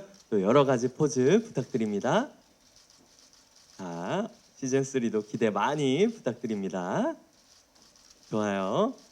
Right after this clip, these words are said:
우리 하트도 한번 날려주실 수 있나요? 네, 우리 정면도 한번 날려주시고요. 네, 마지막으로 왼쪽도 한번 날려주시면 감사드리겠습니다.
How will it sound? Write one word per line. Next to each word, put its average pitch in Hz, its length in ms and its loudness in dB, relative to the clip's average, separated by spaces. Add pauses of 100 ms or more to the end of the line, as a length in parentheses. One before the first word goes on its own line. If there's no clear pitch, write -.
(120)
우리 147 100 2
하트도 294 340 8
한번 285 240 8
날려주실 226 480 6
수 233 100 2
있나요? 214 420 6 (680)
네, 113 380 0
우리 127 180 2
정면도 160 680 8
한번 151 240 6
날려주시고요. 135 720 4 (800)
네, 104 80 -4
마지막으로 113 500 2
왼쪽도 165 920 6
한번 117 280 2
날려주시면 110 640 4
감사드리겠습니다. 104 880 -2